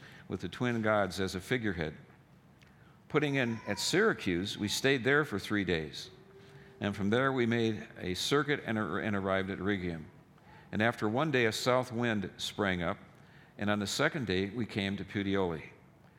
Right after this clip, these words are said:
There we found brothers and were invited to stay with them for seven days, and so we came to Rome. And the brothers there, when they heard about us, came as far as the Forum of Appius and the Three Taverns to meet us.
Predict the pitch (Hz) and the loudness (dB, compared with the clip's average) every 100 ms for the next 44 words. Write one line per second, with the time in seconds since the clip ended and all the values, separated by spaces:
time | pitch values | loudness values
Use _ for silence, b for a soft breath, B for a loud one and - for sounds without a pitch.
0 | B B - 107 151 156 135 139 135 113 | B B -2 2 4 4 2 2 0 2
1 | 120 117 135 110 107 107 101 110 117 113 | 2 4 2 0 0 2 2 2 2 0
2 | 104 - 123 127 127 117 101 101 - 123 | -2 0 2 2 2 0 0 -2 0 2
3 | 139 147 123 95 80 - - 101 - 147 | 2 0 0 0 -2 -8 -6 -4 0 2
4 | 151 139 131 113 104 98 90 101 90 78 | 2 0 -2 -2 -2 0 0 0 0 -4
5 | - - - - - - - - - B | -12 -20 -20 -20 -20 -20 -20 -20 -20 B
6 | B B B 110 101 139 147 113 101 139 | B B B 0 4 4 4 2 4 4
7 | 170 123 110 113 104 143 156 98 98 101 | 6 4 2 0 2 0 2 2 2 2
8 | - 127 127 107 - 123 123 113 107 - | -2 -2 0 -2 0 2 2 0 -4 -2
9 | 123 127 110 101 113 98 87 90 - - | 0 0 0 0 0 0 -2 -2 -8 -10
10 | B B 101 98 - 117 107 117 113 98 | B B -2 -2 0 -2 0 0 0 0
11 | 85 - 95 101 90 76 - - | -6 -4 0 2 0 -2 -6 -10